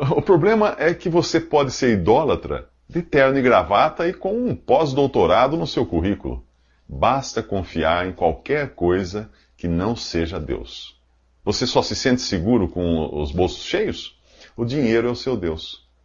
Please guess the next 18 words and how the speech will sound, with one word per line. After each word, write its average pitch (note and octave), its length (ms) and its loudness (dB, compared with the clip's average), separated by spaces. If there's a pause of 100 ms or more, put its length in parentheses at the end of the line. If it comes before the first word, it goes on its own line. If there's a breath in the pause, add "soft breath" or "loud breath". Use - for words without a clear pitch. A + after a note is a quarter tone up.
(300)
Perdeu B2+ 300 6
a - 20 4
vontade C3+ 500 4
de A2 120 -2
viver F#2 400 2
porque F#2 260 -2
levou F2+ 260 2
um F#2 60 0
fora F#2+ 340 2
da E2 120 2
garota? D2+ 580 0 (480)
Queime F2+ 300 -2
alta-, B2 420 -2
queime B2 400 -2
incenso A2+ 600 -2
no G#2 100 -6
altar G2+ 460 2
dela. G2 480 0